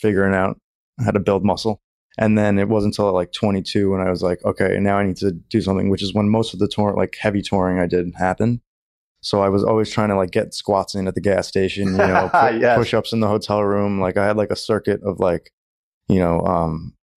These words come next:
Speaker 1: burpees, push-ups, squats, lunges, anything you could do, planks, just anything in a hotel room. But even still, it's su-, it's just so hard to stay consistent in that lifestyle. So then finally got off of the road, and that's been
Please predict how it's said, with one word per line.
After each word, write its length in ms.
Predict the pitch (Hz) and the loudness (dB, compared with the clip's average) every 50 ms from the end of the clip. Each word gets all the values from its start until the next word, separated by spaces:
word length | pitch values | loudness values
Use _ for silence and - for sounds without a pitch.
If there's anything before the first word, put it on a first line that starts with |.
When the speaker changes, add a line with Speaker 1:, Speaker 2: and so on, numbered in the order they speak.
| _ 113 | _ -16
Speaker 1:
burpees, 600 | 101 - 107 95 92 - 101 98 98 90 85 - | -4 0 0 0 2 2 0 0 0 -2 -4 -6
push-ups, 460 | - - 104 95 - 101 98 95 - - | -2 -2 -2 0 0 0 0 0 -4 -8
squats, 640 | - - - 104 95 98 90 - - - - - - | -8 -4 -2 0 0 0 -2 -4 -10 -14 -14 -6 -4
lunges, 480 | 107 92 90 95 92 - 98 92 87 | -2 0 0 0 0 0 0 0 2
anything 320 | 95 98 95 - - 98 95 | 2 0 0 0 0 0 0
you 80 | 92 | 0
could 120 | - 95 85 | 0 -4 -2
do, 120 | - 98 92 | -2 -2 -2
planks, 600 | - - - 95 90 90 87 - - - - - _ _ _ _ _ _ _ _ _ - | -2 -2 -2 0 0 -2 -4 -6 -12 -14 -14 -16 _ _ _ _ _ _ _ _ _ -6
just 120 | 104 101 - | -4 -2 0
anything 280 | 110 104 95 95 98 98 | 0 0 2 2 2 2
in 60 | 95 | 2
a 60 | 92 | 2
hotel 300 | 90 95 82 - 92 92 | 0 0 -2 0 0 0
room. 220 | 90 92 90 90 87 | 2 2 0 0 0
But 160 | - 110 - - | 0 -2 0 0
even 220 | 131 127 127 131 117 | 0 0 2 0 -2
still, 300 | - - 120 113 107 104 | -2 -2 0 0 0 0
it's 100 | 92 - | -2 -4
su-, 220 | - - 127 123 - | -4 -4 -4 -2 -2
it's 140 | 135 117 - | -4 -4 -2
just 160 | 123 117 - | -4 -4 -2
so 140 | - 123 117 98 | -2 -2 0 2
hard 160 | 110 110 92 | 0 0 0
to 60 | 98 | -4
stay 220 | - - 110 101 | -2 0 -2 -2
consistent 600 | 98 - 85 - - - 90 - - 98 90 - - _ _ _ _ _ _ _ _ _ _ | 0 -2 -8 -4 -4 -4 -4 -2 0 -2 -2 -2 -4 _ _ _ _ _ _ _ _ _ _
in 120 | - 98 92 | 2 2 4
that 160 | 95 92 87 | 4 2 2
lifestyle. 420 | 92 92 90 - - 92 87 87 | 2 0 0 0 0 0 0 0
So 120 | - - 87 | -2 -2 -2
then 300 | 92 90 87 90 85 85 - _ _ _ _ _ _ _ _ _ _ | 0 0 0 0 -2 -4 -6 _ _ _ _ _ _ _ _ _ _
finally 300 | _ - 110 107 107 107 | _ 0 0 2 2 2
got 260 | 92 107 98 95 - - - | 2 2 2 2 0 -2 -2
off 220 | 117 107 92 87 98 | 0 0 0 0 -4
of 80 | 90 | -4
the 100 | 90 95 | -2 0
road, 400 | 92 98 98 98 98 92 87 - | 2 2 2 2 0 -2 -4 -6
and 160 | - 98 95 95 | -4 -2 0 0
that's 220 | 98 98 - - | 0 -2 -2 -4
been 440 | - - 98 92 92 90 87 85 - | -4 -2 0 0 0 0 -2 -4 -6